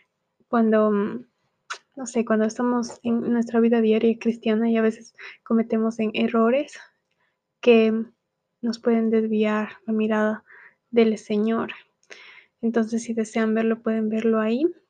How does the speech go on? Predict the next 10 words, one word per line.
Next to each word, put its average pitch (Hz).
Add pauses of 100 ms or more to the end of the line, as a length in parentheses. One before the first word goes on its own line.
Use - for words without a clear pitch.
(600)
De -
todas 233
formas, 226
vamos 220
a, 214 (220)
a 226
ir 226 (1000)
estudiando 226 (220)
versículo 233
por 233